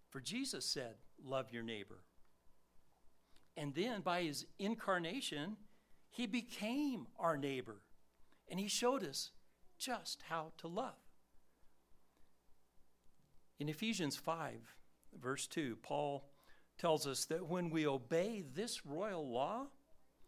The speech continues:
we live a life of love, just as Christ loved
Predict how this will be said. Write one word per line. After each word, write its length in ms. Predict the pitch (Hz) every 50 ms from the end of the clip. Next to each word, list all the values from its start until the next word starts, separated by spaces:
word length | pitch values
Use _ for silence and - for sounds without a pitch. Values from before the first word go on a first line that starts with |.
| - - - - - - - - _ - - - - - _ - - -
we 260 | - 135 170 220 233 170
live 400 | 135 131 123 147 185 240 247 233
a 60 | 160
life 400 | 135 131 135 151 185 220 - -
of 160 | 143 127 117
love, 400 | 123 143 185 214 156 120 110 107
just 320 | - 156 185 208 - -
as 160 | 156 131 - -
Christ 580 | - - - 165 165 185 220 226 - - -
loved 500 | 185 147 127 135 160 190 220 208 175 170